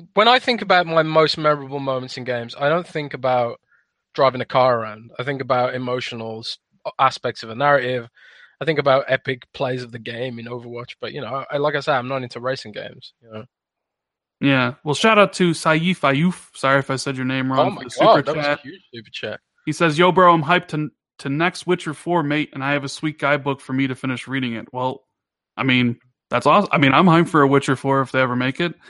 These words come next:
Speaker 2: Thanks for the support, buddy. But I, like, f-, it's great. Like, Forza Horizon four, like, don't let me under-, like, it's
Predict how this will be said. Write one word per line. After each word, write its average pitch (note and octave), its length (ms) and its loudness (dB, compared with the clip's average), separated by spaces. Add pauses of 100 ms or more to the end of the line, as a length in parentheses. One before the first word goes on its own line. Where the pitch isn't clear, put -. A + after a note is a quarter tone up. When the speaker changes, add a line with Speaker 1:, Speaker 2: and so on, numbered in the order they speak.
(200)
Speaker 2:
Thanks C3+ 200 -6
for C3+ 100 -6
the B2 80 -4
support, A#2+ 420 -6
buddy. C3 300 0 (720)
But G#3 200 4
I, A#3+ 240 4
like, C4 240 4
f-, - 340 -4
it's - 140 2
great. G#3 260 4
Like, F3+ 180 2
Forza D4+ 300 2
Horizon G#3+ 360 4
four, D3 260 4
like, C3+ 260 -4 (340)
don't F#3 220 2
let G#3+ 120 4
me G3 100 2
under-, F3+ 180 2 (140)
like, D3+ 220 -4 (460)
it's - 280 -4